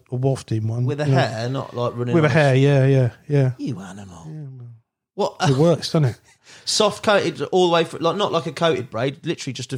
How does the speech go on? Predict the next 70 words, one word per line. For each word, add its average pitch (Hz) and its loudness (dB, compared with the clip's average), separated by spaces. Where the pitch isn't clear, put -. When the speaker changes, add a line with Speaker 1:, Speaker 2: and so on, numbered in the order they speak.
Speaker 2:
a - -10
supple 160 0
Speaker 1:
Yeah, 170 6
Speaker 2:
braid. 156 2
Speaker 1:
yeah, 147 4
yeah, 139 2
supple 135 0
braid, 110 0
yeah. 127 2
Speaker 2:
Oh, 135 -4
my 123 0
Speaker 1:
Yeah. 131 4
Speaker 2:
days. 110 -6
What, 147 -2
do 131 4
you - 4
Speaker 1:
Mm. - 2
Speaker 2:
have 214 -2
a 208 0
lot 208 0
of 180 -8
bag 247 -2
on 277 -4
there 294 -4
or 294 -4
something 349 -6
to 254 -6
not 226 -8
Speaker 1:
If 196 2
I 214 6
was 202 4
Speaker 2:
make - -4
sure 180 4
it 170 4
doesn't - -2
tangle? 147 4
Speaker 1:
casting, 143 0
I'd 143 4
have 135 0
the 135 2
nuggets 131 2
on 113 2
there, 113 4
you 110 2
know, 123 4
the, 117 2
the, 117 2
Speaker 2:
Yeah, 117 -6
the 123 -4
Speaker 1:
the 117 -6
foam 123 4
Speaker 2:
foam 120 2
Speaker 1:
nuggets 117 4
Speaker 2:
nuggets. 107 -4
Speaker 1:
and 117 0
then 110 0
catapult, 107 0
but 110 -2
a 147 4
lot 160 4
of 123 -2
it's 120 0
bait 139 2
work, 117 0
boat 143 2
bait 110 0
work, 110 -8
so, 117 0
you 127 -16
know. 113 -16